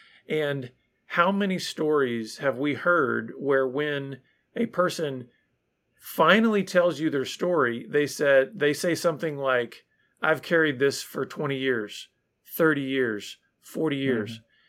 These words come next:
Speaker 1: So realize
Speaker 2: Yeah.
Speaker 1: how long sometimes it takes for a person to tell that story. So what we're getting in terms of maybe some of these statistics are some of those people that have crossed that threshold where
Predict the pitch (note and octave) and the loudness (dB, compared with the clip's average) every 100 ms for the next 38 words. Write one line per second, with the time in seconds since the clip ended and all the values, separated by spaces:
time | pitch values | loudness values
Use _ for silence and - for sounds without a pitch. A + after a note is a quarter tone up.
0 | _ - F3+ E3 E3 - _ _ _ _ | _ -2 2 2 -2 -10 _ _ _ _
1 | _ _ _ - E3 A3+ C4+ A3 D#3+ - | _ _ _ -10 0 2 4 2 2 2
2 | F#3 D#3+ C#3 C3+ D3 G#3 F3 C#3 - C#3+ | 2 2 0 0 2 0 0 -2 -4 -6
3 | B2+ D3 C#3+ B2+ B2+ B2 - F3+ D#3+ - | -4 -4 -2 -2 -4 -4 -4 -4 -4 -10
4 | - C#3 B2 D#3 C#3 - C3 - - E3+ | -6 -4 -4 -4 -6 -6 -10 -10 -8 -4
5 | G3+ D#3+ - - C3+ C3 C3 - - - | -2 -2 -4 -4 -2 -2 -6 -16 -20 -6
6 | - E3 D#3+ - - _ _ B3 D3 F#3+ | 4 6 6 0 -10 _ _ -6 -2 0
7 | E3+ C#3+ E3+ A3 F#3 D3 E3+ D3 C#3 D3+ | 0 2 4 4 2 -2 -2 -2 -2 -2
8 | C#3+ D3+ D3+ C3+ B2+ - - A3 - C3+ | -2 -2 -2 -2 -6 -8 -4 -2 -2 -6
9 | B2 - C#3+ C3 E3+ E3+ D3+ C#3 D#3+ D#3 | -10 -6 -4 -2 0 0 0 -2 -4 -4
10 | C#3 B2+ A#2 E3 E3+ - D#3 C3+ D#3 F3 | -4 -4 -6 -8 -8 -2 -2 -2 0 0
11 | - D3 C3 C3+ C#3+ C3+ | 0 -4 -4 -2 0 0